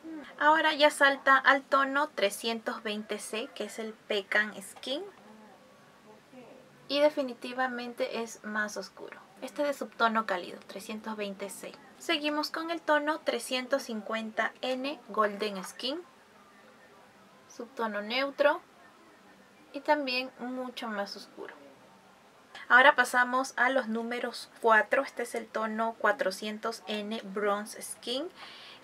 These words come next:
que ya son tonos oscuros. Este es de subtono neutro. Y ya por último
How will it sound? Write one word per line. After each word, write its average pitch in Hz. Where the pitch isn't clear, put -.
que 202
ya 214
son 220
tonos 196
oscuros. 226
Este 247
es 254
de 262
subtono 254
neutro. 226
Y 302
ya 330
por 370
último 330